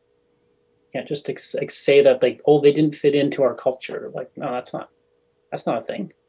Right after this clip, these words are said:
Everyone should fit into the culture. So there's something fundamentally wrong with what we are doing as an organization or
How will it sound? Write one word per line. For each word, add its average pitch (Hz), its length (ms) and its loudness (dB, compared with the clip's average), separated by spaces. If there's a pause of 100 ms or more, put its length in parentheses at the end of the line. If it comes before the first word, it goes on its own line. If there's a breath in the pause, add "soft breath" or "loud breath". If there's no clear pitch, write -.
(140)
Everyone 175 280 6
should - 180 -12
fit 127 180 -6
into 120 240 -12
the - 100 -12
culture. - 460 -10 (880)
So 123 420 0
there's 123 160 0
something 127 260 -4
fundamentally 127 480 0
wrong 120 260 2
with 113 120 -8
what 117 180 -4
we 131 140 0
are 120 140 0
doing 117 280 -10
as 113 160 -10
an 120 80 -10
organization 131 600 -6
or 127 300 -6